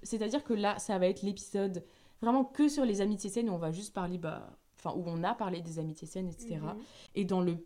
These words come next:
Speaker 1: deuxième épisode, on va jouer à un jeu de cartes. Euh, donc, je vous expliquerai tout. C'est le jeu de cartes de We're Not Really Strangers. Et genre là, c'est le Friendship Edition. Si vous ne savez pas du tout de quoi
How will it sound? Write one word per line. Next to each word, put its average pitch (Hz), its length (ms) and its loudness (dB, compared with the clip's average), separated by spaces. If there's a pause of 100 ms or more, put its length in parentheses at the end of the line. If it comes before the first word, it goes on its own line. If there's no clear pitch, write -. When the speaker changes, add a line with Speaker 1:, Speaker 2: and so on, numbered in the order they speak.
Speaker 1:
deuxième 262 480 4
épisode, 233 560 2
on 190 160 0
va 220 180 2
jouer 214 380 0
à 202 60 0
un 180 180 2
jeu 180 220 2
de 226 100 2
cartes. - 460 -4 (120)
Euh, 170 360 2
donc, 175 240 0
je 165 80 -4
vous 170 160 -2
expliquerai 180 420 -4
tout. 196 140 -8
C'est - 160 0
le 170 100 2
jeu 170 140 0
de 175 40 -6
cartes 220 280 -4
de 170 300 4
We're 180 260 2
Not 208 160 4 (140)
Really 196 200 2
Strangers. 196 680 0
Et 185 80 2
genre 175 160 2
là, 190 100 2
c'est 226 140 -2
le 170 80 0
Friendship 233 540 0
Edition. 202 520 0 (680)
Si - 180 2
vous 214 160 2
ne 214 60 4
savez 208 180 4
pas 233 140 4
du 220 80 -4
tout 240 100 0
de 214 120 2
quoi 220 360 2